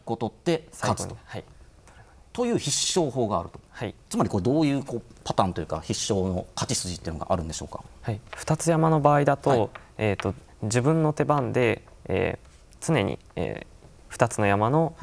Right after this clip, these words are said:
Speaker 2: 石の個数を同じにしていくようにすれば、
Speaker 1: はい。
Speaker 2: 最終的にか-、自分が勝てるっていうふうになります。
Speaker 1: はあはあ。あの、先手が二個取ったら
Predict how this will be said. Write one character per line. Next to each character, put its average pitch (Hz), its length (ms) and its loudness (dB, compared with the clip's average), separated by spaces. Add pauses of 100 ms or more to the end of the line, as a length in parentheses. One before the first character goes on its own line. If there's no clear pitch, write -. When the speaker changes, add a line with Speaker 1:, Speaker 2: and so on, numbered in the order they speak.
Speaker 2:
石 - 220 -2
の 151 80 2
個 156 120 2
数 170 180 2
を 98 280 4 (180)
同 120 200 4
じ 117 100 0
に 107 220 0
し - 100 -4
て 104 140 2
い 101 60 -2
く - 120 -2
よ 98 120 2
う 90 40 -2
に - 80 -6
す - 160 -8
れ - 80 0
ば、 139 120 2
Speaker 1:
は 156 140 0
い。 - 40 -20 (160)
Speaker 2:
最 110 160 0
終 104 120 -2
的 101 220 -2
に 147 220 -2 (160)
か-、 - 160 -4
自 - 140 -4
分 92 100 0
が 95 80 0
勝 - 180 -2
て 87 60 -4
る - 80 -6
っ - 60 -18
て - 140 -8
い 85 40 -2
う - 20 -2
ふ - 120 -10
う - 20 -6
に 147 100 -2
な 95 80 -4
り - 100 -10
ま 87 60 -14
す。 - 60 -8
Speaker 1:
は 143 60 -4
あ 107 40 -6
は 107 60 -12 (100)
あ。 - 40 -6
あ - 20 -2
の、 - 80 -2
先 226 280 0
手 226 120 -2
が 220 80 2
二 208 100 0
個 202 140 0
取 180 160 0
っ - 40 -20
た 185 140 0
ら 170 320 2